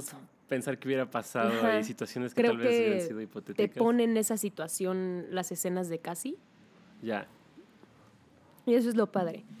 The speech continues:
Speaker 1: Y sobre todo que se va rápido, porque no es como una historia que tiene un principio, un medio, un fin, y entonces te avientas una trama entera de dos güeyes que se enamoran y se
Speaker 2: Ujú.
Speaker 1: pelean y se
Speaker 2: Y es un
Speaker 1: enamoran y se
Speaker 2: proceso
Speaker 1: pelean,
Speaker 2: largo,
Speaker 1: ¿no?
Speaker 2: sí.
Speaker 1: Ajá.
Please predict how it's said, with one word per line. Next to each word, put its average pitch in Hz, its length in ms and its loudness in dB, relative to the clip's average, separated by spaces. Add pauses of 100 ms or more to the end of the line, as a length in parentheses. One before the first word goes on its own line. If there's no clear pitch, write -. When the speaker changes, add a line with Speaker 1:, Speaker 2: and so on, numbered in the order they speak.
(480)
Speaker 1:
Y 294 80 2
sobre 302 200 4
todo 330 180 2
que 302 120 0
se 226 140 2
va 240 100 4
rápido, 233 480 0 (240)
porque 208 240 0
no 220 180 4
es 226 120 0
como 233 200 4
una 220 200 4
historia 208 300 0
que 202 100 0
tiene 208 340 4
un 208 140 4
principio, 214 460 2
un 202 80 4
medio, 202 240 2
un 190 100 0
fin, 202 280 2
y 190 80 2
entonces 175 440 -4
te 180 100 -4
avientas 175 440 -2
una 185 160 -2
trama 185 280 0
entera 175 360 -2
de 165 120 -6
dos 170 180 -4
güeyes 175 300 -2
que 175 80 -10
se 170 120 -6
enamoran 165 440 -6
y 160 80 -8
se 131 100 -4
Speaker 2:
Ujú. 113 80 -6
Speaker 1:
pelean 120 200 -2
y 170 60 -6
se 165 40 -10
Speaker 2:
Y - 20 -14
es - 40 -12
un 165 80 -10
Speaker 1:
enamoran 165 300 -6
y - 20 -6
se 196 180 -4
Speaker 2:
proceso 214 80 -4
Speaker 1:
pelean, 226 320 0
Speaker 2:
largo, 196 160 -4
Speaker 1:
¿no? 170 200 -6
Speaker 2:
sí. 214 40 -4
Speaker 1:
Ajá. 180 320 -4